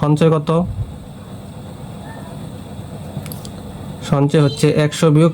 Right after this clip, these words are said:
পঁচাত্তর সমান হচ্ছে কত টাকা? পঁচিশ টাকা তার সঞ্চয়। ঠিক আছে, এখন বলছে কি তার আয় যদি বিশ পার্সেন্ট বৃদ্ধি পায়, তাহলে বিশ পার্সেন্ট বৃদ্ধিতে আয়,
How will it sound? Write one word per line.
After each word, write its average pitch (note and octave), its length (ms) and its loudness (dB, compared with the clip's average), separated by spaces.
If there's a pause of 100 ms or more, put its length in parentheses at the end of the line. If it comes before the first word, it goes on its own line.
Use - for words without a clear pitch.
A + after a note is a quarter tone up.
পঁচাত্তর B2 500 2
সমান C#3+ 160 2
হচ্ছে C#3+ 200 2
কত D3+ 80 0 (100)
টাকা? F#3 180 2 (800)
পঁচিশ F3+ 320 6
টাকা F3 140 6 (100)
তার E3 120 6 (100)
সঞ্চয়। D3 400 8
ঠিক D#3 160 8
আছে, A#2+ 140 4 (240)
এখন F3 200 4 (120)
বলছে E3+ 280 4
কি F3+ 100 6 (480)
তার D3 120 6 (120)
আয় F#3+ 160 6
যদি F3 120 8 (100)
বিশ G3+ 160 6
পার্সেন্ট E3 260 4
বৃদ্ধি C#3 280 4
পায়, - 160 0 (520)
তাহলে B2 240 4 (120)
বিশ D3+ 140 6 (100)
পার্সেন্ট D#3 520 4 (2000)
বৃদ্ধিতে C3 480 6 (240)
আয়, A2 140 0